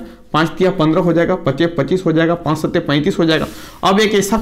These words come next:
कोई भी number नहीं है जो तीन को divide करे, पाँच को divide करे, सात को divide करे, तो इसका highest common factor, highest कॉमन फैक्टर जो होगा वो आपका क्या हो जाएगा, पाँच हो जाएगा।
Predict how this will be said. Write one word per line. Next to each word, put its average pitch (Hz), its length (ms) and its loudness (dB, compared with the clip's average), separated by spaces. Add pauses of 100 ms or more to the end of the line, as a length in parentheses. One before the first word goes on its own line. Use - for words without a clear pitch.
कोई 233 140 4
भी 269 140 4
number 220 280 2
नहीं 190 160 2
है 185 80 4
जो 190 120 4
तीन 196 240 2
को 214 120 2
divide 196 320 2
करे, 190 220 0 (120)
पाँच 180 160 2
को 202 100 0
divide 180 320 2
करे, 175 120 2
सात 170 240 -4
को 202 80 0
divide 160 280 2
करे, 127 260 0 (260)
तो 165 60 2
इसका 180 300 2
highest 214 500 2
common 185 260 2
factor, 160 460 -2
highest 165 680 0 (280)
कॉमन 170 280 2
फैक्टर 175 380 0
जो 147 140 2
होगा 127 240 2
वो 151 160 2
आपका 151 220 0
क्या 143 180 0
हो 127 80 2
जाएगा, 131 220 0 (160)
पाँच 143 280 0
हो 120 60 2
जाएगा। 104 300 -2